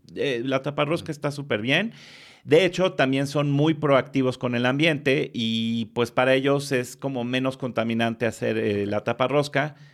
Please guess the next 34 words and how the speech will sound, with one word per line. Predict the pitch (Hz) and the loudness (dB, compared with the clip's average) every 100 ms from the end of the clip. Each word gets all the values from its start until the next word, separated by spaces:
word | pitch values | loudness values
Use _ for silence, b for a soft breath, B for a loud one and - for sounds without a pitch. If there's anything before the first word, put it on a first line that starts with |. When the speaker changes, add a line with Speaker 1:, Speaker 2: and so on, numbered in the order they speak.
| b | b
Speaker 1:
que | 110 | -2
el | 104 | 2
corcho. | 123 110 - 87 - b b | 2 0 -2 -10 -10 b b
Entonces, | - 107 107 127 120 127 117 | -4 -2 2 2 2 0 0
eh, | 120 107 | -4 -2
porque, | 117 107 | -2 0
bueno, | 131 127 | 2 2
el | 104 | 2
corcho | 120 120 135 123 | 0 2 2 0
tarda | - 113 120 | 2 2 2
veinte | 120 117 123 | 0 2 0
años | 120 117 | 0 -2
en | 113 | -4
producirse. | 113 117 120 175 - 101 B B | -2 -4 -2 -4 -4 -10 B B
La | - 101 | -4 -2
taparrosca, | 117 127 127 131 139 | 0 2 2 2 2
bueno, | 127 110 | 0 0
sí | 95 117 | -4 -8
puede | - 123 123 | -4 -2 -2
ser | 131 | -2
un | 127 | -4
desecho, | 127 123 127 - 131 | -4 -2 -4 -4 -8
pero | 117 104 - - | -4 -6 -6 -4
lo | 143 135 139 | 0 0 2
puedes | 151 139 | 2 2
reciclar. | 120 107 - - 95 - B B B B _ | 0 -6 -8 -6 -6 -6 B B B B _
Eh, | 135 131 131 131 - | 2 4 6 4 0
y | 160 | -4
también | 143 156 156 156 | 0 0 0 2
va | 160 | 0
por | 156 143 | 2 2
ahí, | 151 151 120 | 4 2 0
entonces, | 104 123 117 123 117 | -2 -2 -4 -6 -8
este, | 104 - 101 101 101 95 87 | -12 -10 -6 -4 -4 -6 -8